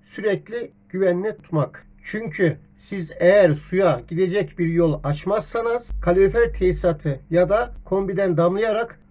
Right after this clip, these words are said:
evinizde pas ve kire neden olacaktır. Ama Allah'tan genleşme tankı var.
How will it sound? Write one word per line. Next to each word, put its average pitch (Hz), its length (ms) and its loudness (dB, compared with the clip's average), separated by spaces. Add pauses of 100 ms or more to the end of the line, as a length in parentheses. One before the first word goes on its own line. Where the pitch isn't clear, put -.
evinizde 185 680 0 (120)
pas 226 380 -2
ve 165 280 2 (240)
kire 180 300 2
neden 175 320 4 (320)
olacaktır. 170 680 2 (280)
Ama 160 320 2 (220)
Allah'tan 175 640 2 (440)
genleşme 180 540 0
tankı 220 360 -4
var. 151 300 2